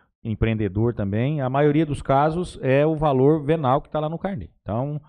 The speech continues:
o imóvel de um milhão de reais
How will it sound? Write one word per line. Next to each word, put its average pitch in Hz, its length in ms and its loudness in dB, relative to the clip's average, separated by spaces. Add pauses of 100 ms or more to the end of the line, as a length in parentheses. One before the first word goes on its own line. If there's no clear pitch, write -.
(180)
o 113 80 -2
imóvel 147 560 2
de 143 180 -2
um 185 120 2
milhão 185 360 4
de 165 120 2
reais 147 720 2